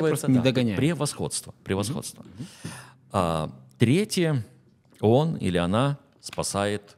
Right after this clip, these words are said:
Speaker 1: мир вместо Бога. <clears throat> Э, ну уж, э, прошу прощения, лезет со своей помощью и советами, когда его не просят.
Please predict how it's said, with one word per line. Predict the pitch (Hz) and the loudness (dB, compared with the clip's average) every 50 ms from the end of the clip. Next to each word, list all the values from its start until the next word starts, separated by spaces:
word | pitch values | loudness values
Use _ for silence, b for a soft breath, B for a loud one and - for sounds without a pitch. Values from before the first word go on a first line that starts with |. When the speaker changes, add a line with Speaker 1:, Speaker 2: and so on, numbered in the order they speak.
| _ _ | _ _
Speaker 1:
мир | - 85 78 71 64 - - _ _ _ _ _ _ _ _ _ _ _ _ _ _ _ _ _ _ _ _ b b b b b b b b b _ _ _ - _ _ _ | -12 -8 -8 -8 -8 -12 -18 _ _ _ _ _ _ _ _ _ _ _ _ _ _ _ _ _ _ _ _ b b b b b b b b b _ _ _ -20 _ _ _
вместо | - 104 113 117 113 - - 107 | 0 2 4 4 4 2 0 -2
Бога. | 82 82 73 - - - - | -4 -4 -4 -4 -4 -6 -6
<clears throat> | - B B B B B B B B B _ _ _ _ _ _ b b b b b b b b b b b b b b b b b b b b b b b b - | -10 B B B B B B B B B _ _ _ _ _ _ b b b b b b b b b b b b b b b b b b b b b b b b -8
Э, | - - 107 104 104 107 104 104 107 | -4 -2 0 0 2 2 2 2 4
ну | 127 147 165 175 170 170 165 160 151 | 4 6 6 6 6 6 4 4 4
уж, | 139 123 - - - - - - | 2 0 -2 -4 -6 -8 -6 -2
э, | - 113 113 110 107 104 98 - - | 2 2 4 4 4 2 0 0 2
прошу | 117 127 120 - - 135 - | 2 2 2 2 0 0 2
прощения, | - 110 120 120 - - 156 147 143 135 131 123 117 110 - | 2 0 0 2 2 2 2 2 2 2 2 2 2 0 0
лезет | 120 120 117 123 139 156 165 160 135 147 147 135 - - - - | 2 4 4 6 6 6 4 4 4 2 0 0 -2 -10 -16 -10
со | - - - 127 117 | -8 -4 -2 -2 -2
своей | - - 113 113 113 113 | -2 -2 0 0 0 0
помощью | 110 - - 147 151 151 143 131 127 120 - - - 120 107 101 | -2 0 2 2 4 4 4 2 2 2 0 -2 -2 -2 0 0
и | 110 | 0
советами, | 104 - 113 104 110 139 151 147 - 135 131 131 127 127 120 - - _ _ _ | 0 0 0 2 2 2 2 2 2 2 4 4 4 2 0 -2 -6 _ _ _
когда | - 117 107 95 104 92 117 123 127 | 0 2 2 2 0 0 0 0 0
его | 120 110 98 92 85 90 104 107 104 - | 0 -2 -2 -2 0 0 0 0 -2 -4
не | - 101 95 92 90 | -6 -6 -4 -4 -6
просят. | - - - - 87 73 - - - 52 | -8 -10 -8 -6 -6 -4 -4 -6 -10 -12